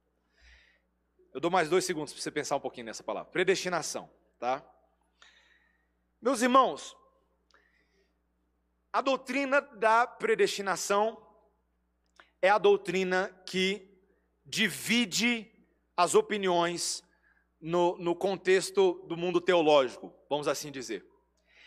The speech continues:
E eu vou, vou fazer uma brincadeira, ah, dizendo que Romanos nove, Romanos nove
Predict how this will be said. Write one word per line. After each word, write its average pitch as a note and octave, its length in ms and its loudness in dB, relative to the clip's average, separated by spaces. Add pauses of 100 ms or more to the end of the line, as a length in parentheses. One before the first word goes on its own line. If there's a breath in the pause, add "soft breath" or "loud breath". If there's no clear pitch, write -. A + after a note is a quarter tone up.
(440 soft breath)
E A3 60 -2
eu D#4+ 100 4
vou, D4+ 300 4
vou G3+ 140 2
fazer A3+ 240 2
uma G#3+ 140 4
brincadeira, E3 800 2 (200)
ah, D3+ 260 0
dizendo G3 440 -4
que A3 120 -6
Romanos A3+ 580 4
nove, D#3 460 0 (320)
Romanos G#3+ 420 0
nove D3+ 420 0